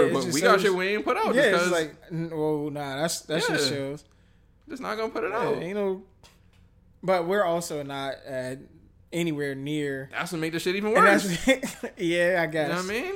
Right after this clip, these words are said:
Speaker 2: mean? We, nobody even listening to this.
Speaker 1: I don't know, man. That, that whole thing seems weird. I don't really wanna. Yeah, I, I think there's a level of responsibility once you reach a level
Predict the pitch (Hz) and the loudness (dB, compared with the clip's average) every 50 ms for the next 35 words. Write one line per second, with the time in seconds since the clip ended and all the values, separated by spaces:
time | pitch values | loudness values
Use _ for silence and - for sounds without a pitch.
0 | 403 392 - - - - 113 117 277 151 185 233 214 - - 143 147 190 254 247 | -10 -12 -16 -20 -20 -18 -14 -10 -10 -8 -8 -8 -10 -10 -6 -2 0 0 2 2
1 | 247 214 196 180 175 175 170 165 - 190 165 160 160 180 262 339 277 - - - | 2 2 2 2 0 0 -2 -4 -4 -4 -6 -4 0 0 0 0 -2 -10 -14 -10
2 | - - 226 269 254 196 170 151 139 135 127 123 123 127 127 147 190 233 196 - | -6 -2 0 0 2 2 0 0 -2 -4 -6 -6 -6 -4 -2 0 0 -2 -2 -6
3 | - - - - - - 262 294 208 185 180 170 165 165 156 156 151 143 143 - | -12 -16 -20 -18 -10 -6 -2 0 2 2 2 2 0 -2 -4 -4 -4 -6 -8 -10
4 | - 131 123 123 117 117 117 120 120 123 123 120 120 131 - - _ - - - | -10 -10 -10 -12 -12 -14 -14 -14 -12 -10 -10 -10 -12 -14 -16 -20 _ -20 -16 -10
5 | 160 170 202 190 175 165 165 156 151 147 139 135 135 131 127 123 123 127 123 - | -6 -4 -2 -2 -2 -2 -2 -2 -4 -4 -6 -6 -8 -8 -8 -10 -12 -12 -14 -16
6 | - _ _ - - _ _ _ _ _ _ _ _ _ _ _ _ _ _ _ | -20 _ _ -20 -20 _ _ _ _ _ _ _ _ _ _ _ _ _ _ _
7 | _ _ _ _ _ _ - _ _ _ _ _ _ _ _ _ _ _ - - | _ _ _ _ _ _ -20 _ _ _ _ _ _ _ _ _ _ _ -20 -20
8 | - - _ _ _ _ - 139 143 135 127 131 - - - 156 151 - 196 214 | -20 -20 _ _ _ _ -12 -10 -8 -8 -8 -8 -10 -8 -6 -6 -2 -2 0 0
9 | 208 220 208 202 - - - - _ _ _ _ - _ _ _ - 151 151 165 | 2 2 0 0 -4 -10 -20 -20 _ _ _ _ -20 _ _ _ -8 -4 -2 0
10 | 175 165 160 156 147 156 156 147 147 147 147 139 139 139 - - 151 151 147 143 | 0 0 0 0 0 0 0 0 -2 -4 -6 -6 -8 -8 -8 -4 -4 -2 -2 -2
11 | 135 127 127 147 147 147 139 135 135 131 139 143 135 - 151 135 139 147 156 147 | -4 -6 -4 -2 -2 -2 -2 -4 -6 -8 -8 -8 -8 -6 -8 -6 -6 -4 -4 -4
12 | - 143 131 123 135 139 143 147 147 135 135 131 127 131 | -6 -8 -8 -10 -6 -4 -2 -2 -2 -2 -6 -10 -12 -14